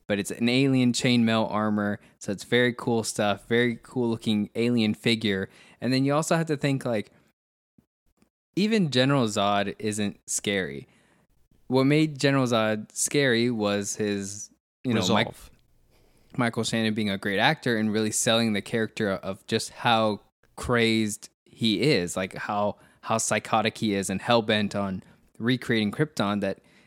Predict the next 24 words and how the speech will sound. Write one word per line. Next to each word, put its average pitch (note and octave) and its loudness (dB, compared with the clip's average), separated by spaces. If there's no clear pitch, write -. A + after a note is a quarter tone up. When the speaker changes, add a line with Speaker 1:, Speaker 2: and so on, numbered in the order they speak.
Speaker 1:
he's A2 -4
borderline G#2+ 2
psychotic, G#2 0
like, G2 -4
you're G2+ -4
terrified A2+ 0
of F2+ -10
him. D2+ -12
Uh, G#2+ -2
Jesse C3+ 0
Eisenberg D#3+ 2
is C#3+ 2
scary D3 4
as C#3 2
an C#3+ 4
individual D3+ 4
because, C3+ 0
like, A#2 0
no, A2 0
Speaker 2:
He's G#2 0
a A2+ -6
Speaker 1:
okay, B2 4
that, C#3 4
Speaker 2:
psychopath. - -12